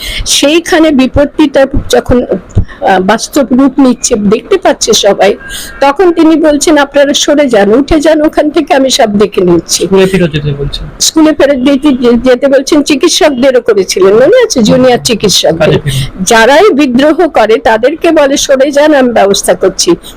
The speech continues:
Speaker 1: মিথ্যা প্রতিশ্রুতি। আজকে তে-, তাকে অনেকে মিথ্যাশ্রী ইত্যাদি বলেন টলেন।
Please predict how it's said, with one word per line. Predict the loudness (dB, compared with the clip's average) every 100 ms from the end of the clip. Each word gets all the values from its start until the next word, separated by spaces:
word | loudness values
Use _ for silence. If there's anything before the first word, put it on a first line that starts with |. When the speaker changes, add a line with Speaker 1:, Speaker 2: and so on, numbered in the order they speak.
| 0
Speaker 1:
মিথ্যা | 0 0 -2 -6
প্রতিশ্রুতি। | -2 -2 0 -2 -2 -2 -4 0 -2 -2 -8 -14 -8
আজকে | -4 -4 -2 -2
তে-, | 0 0
তাকে | 0 -2 0
অনেকে | 0 2 0 0 0 -2 -10 -18 -2
মিথ্যাশ্রী | 0 0 0 -2 0 -2
ইত্যাদি | -2 0 -2 0
বলেন | 2 2 2 2 2
টলেন। | 0 0 0